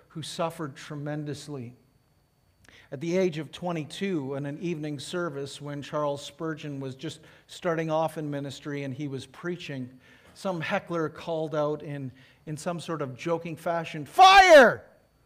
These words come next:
To which thousands of people who were there gathered, got up, and a stampede ensued. And seven people were killed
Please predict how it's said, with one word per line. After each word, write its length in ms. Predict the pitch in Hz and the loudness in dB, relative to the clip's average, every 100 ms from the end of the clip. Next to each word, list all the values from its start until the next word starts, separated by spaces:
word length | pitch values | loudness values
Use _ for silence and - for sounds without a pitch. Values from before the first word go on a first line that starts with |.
| _ _ _ - | _ _ _ -6
To 140 | 190 | -2
which 320 | 175 185 - | 0 0 -4
thousands 520 | - 175 175 165 165 143 | -4 -2 -2 -4 -8 -10
of 120 | - | -8
people 320 | 185 196 156 | -8 -6 -8
who 100 | 143 | -6
were 180 | 151 147 | -4 -4
there 240 | 156 170 | -2 -4
gathered, 520 | 156 160 170 165 151 | -2 0 0 0 -2
got 200 | 165 165 | 2 4
up, 200 | 165 165 165 | 4 0 -2
and 140 | 160 | -8
a 60 | 151 | -8
stampede 640 | - 160 156 - 208 214 | -10 -10 -10 -10 -8 -6
ensued. 680 | 160 131 - - 127 127 147 - - _ _ _ _ _ | -8 -10 -12 -12 -10 -12 -16 -20 -20 _ _ _ _ _
And 100 | 147 | -16
seven 320 | - 185 156 | -8 -6 -6
people 320 | 139 180 151 143 | -8 -8 -8 -8
were 140 | 131 | -10
killed 560 | - - 196 170 107 | -12 -12 -8 -6 -8